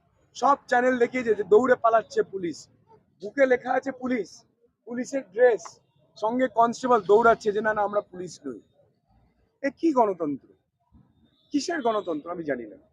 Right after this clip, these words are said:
কিন্তু বাংলার মানুষের ওপরে আমার ভরসা আছে। ঘাটাল লোকসভার মানুষ দশ বছরে যেভাবে দুর্নীতির বিরুদ্ধে লড়াই করছেন,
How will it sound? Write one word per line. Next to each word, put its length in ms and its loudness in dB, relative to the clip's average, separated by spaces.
কিন্তু 280 -6
বাংলার 400 2
মানুষের 360 -4
ওপরে 220 -2
আমার 140 -2
ভরসা 360 -4
আছে। 460 0
ঘাটাল 320 -4
লোকসভার 480 -4
মানুষ 460 -8
দশ 280 -4
বছরে 380 2
যেভাবে 460 -2
দুর্নীতির 420 -4
বিরুদ্ধে 380 -8
লড়াই 280 -2
করছেন, 460 -2